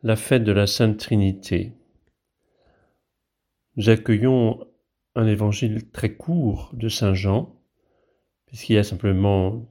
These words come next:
trois, quatre versets, mais qui sont d'une grande intensité. Avant de nous aventurer modestement dans ce texte de Saint Jean,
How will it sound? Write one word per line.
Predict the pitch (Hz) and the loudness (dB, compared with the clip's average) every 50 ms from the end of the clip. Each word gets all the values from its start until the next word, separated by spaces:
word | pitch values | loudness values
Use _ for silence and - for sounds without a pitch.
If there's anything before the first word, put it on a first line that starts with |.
| _ | _
trois, | _ - 110 107 - | _ -4 -4 -2 -2
quatre | - 117 104 101 | -2 -2 -2 0
versets, | 104 104 95 - - - - 104 113 156 - - _ _ _ _ _ _ _ _ _ _ _ _ _ _ _ _ _ _ _ _ - | 0 -2 -2 -4 -6 -4 0 0 0 -2 -4 -12 _ _ _ _ _ _ _ _ _ _ _ _ _ _ _ _ _ _ _ _ -2
mais | 120 117 113 | -2 -2 0
qui | - 120 113 | -2 -6 -6
sont | - - 135 131 | -4 -2 0 0
d'une | 120 113 113 110 110 107 107 110 123 - - - 240 247 262 254 | 0 2 2 2 2 2 0 0 -2 -4 -10 -14 -18 -16 -14 -14
grande | 190 120 95 107 110 110 110 110 107 104 - - _ _ _ _ _ - | -12 -12 -8 -2 0 0 2 0 0 -2 -6 -10 _ _ _ _ _ -2
intensité. | 120 117 117 113 - - 117 107 101 - - - - - - - 117 - - - _ _ _ _ _ _ _ _ _ _ _ _ _ _ _ _ _ _ _ _ _ _ _ _ _ _ _ _ _ _ _ _ _ _ _ _ _ - | 0 2 2 0 0 -2 -2 -2 -2 -4 -6 -6 -8 -8 -8 -8 -8 -8 -10 -14 _ _ _ _ _ _ _ _ _ _ _ _ _ _ _ _ _ _ _ _ _ _ _ _ _ _ _ _ _ _ _ _ _ _ _ _ _ -2
Avant | - 113 101 110 120 117 117 107 107 104 | 0 0 2 4 4 4 4 4 2 0
de | 98 - 107 | -2 -2 0
nous | 107 104 98 107 | 0 0 2 0
aventurer | 107 101 107 104 101 - - - 104 98 113 127 123 120 110 104 101 107 117 - - _ _ _ _ _ _ _ _ _ _ _ _ _ _ _ _ _ _ _ _ _ _ - 120 | 0 0 0 -2 -2 -4 -4 -6 -4 -2 0 0 2 2 2 0 0 -2 -6 -10 -14 _ _ _ _ _ _ _ _ _ _ _ _ _ _ _ _ _ _ _ _ _ _ -4 0
modestement | 104 98 117 117 113 - - 117 107 110 131 143 131 | 2 4 4 4 2 2 -2 0 0 2 2 2 2
dans | 123 110 104 | 0 -2 -2
ce | - 113 | -4 -8
texte | 98 - - 123 143 147 - - - - | -6 -2 0 0 0 -2 -4 -8 -8 -6
de | 104 | -6
Saint | 101 - - 113 104 | -6 -4 -2 -2 0
Jean, | 98 98 104 104 123 151 170 - - | 0 0 0 0 0 0 -4 -8 -16